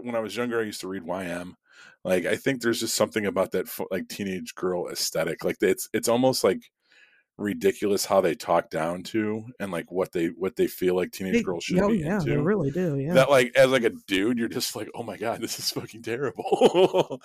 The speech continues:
Speaker 1: <laughs> You
Speaker 2: <laughs>
Speaker 1: know? And then you just kinda, I get a kick out of it anyway, but <coughs> excuse me. Um,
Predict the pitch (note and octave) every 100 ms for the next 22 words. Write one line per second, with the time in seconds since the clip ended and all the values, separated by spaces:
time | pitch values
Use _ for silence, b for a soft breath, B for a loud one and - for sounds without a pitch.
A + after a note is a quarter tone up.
0 | - - F#2+ - G#2 - b b b G#2
1 | G#2+ G#2+ G2 - G#2+ G2 F2 - E2+ F#2
2 | F2 - - - D2+ - - D3+ - _
3 | B B B B B B _ - - -
4 | - - - F3 C3 - B2+ G2 - A#2
5 | A#2 A2+